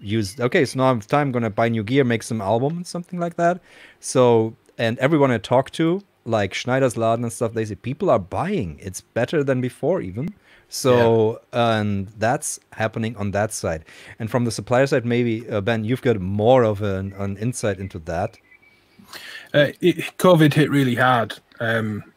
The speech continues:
Speaker 3: you know, one of the main factories in China that produces sockets and pots closed indefinitely. It's, it's reopened again now. But, um, so then the, the, the knock-on of all these things was, was huge. So I think what, what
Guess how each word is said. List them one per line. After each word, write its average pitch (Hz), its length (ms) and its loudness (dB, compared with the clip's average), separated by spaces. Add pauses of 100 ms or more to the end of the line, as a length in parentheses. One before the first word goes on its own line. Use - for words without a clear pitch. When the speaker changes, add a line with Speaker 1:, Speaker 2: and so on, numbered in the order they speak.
(140)
Speaker 3:
you 135 80 0
know, 120 220 -2
one 131 220 0
of 127 80 0
the 123 100 2
main 127 460 2
factories - 320 0
in 117 100 2
China 120 320 2
that 113 160 -2
produces 110 460 -4
sockets - 640 -2
and 117 200 -6
pots - 520 0 (260)
closed 123 640 0
indefinitely. 120 680 0
It's, - 200 -6 (100)
it's - 300 -10
reopened 110 460 0
again 104 220 -2
now. 113 360 2
But, 120 180 0
um, 120 280 0 (540)
so 143 120 6
then 131 140 8
the, 120 120 4 (140)
the, 127 180 0
the 127 120 4
knock-on 131 460 6
of 120 120 4
all 120 160 8
these 117 260 2
things 117 560 0 (380)
was, 110 260 -2
was 110 160 0
huge. 110 520 0 (420)
So - 160 0
I 123 60 2
think 175 240 4
what, 147 200 6 (140)
what 151 220 0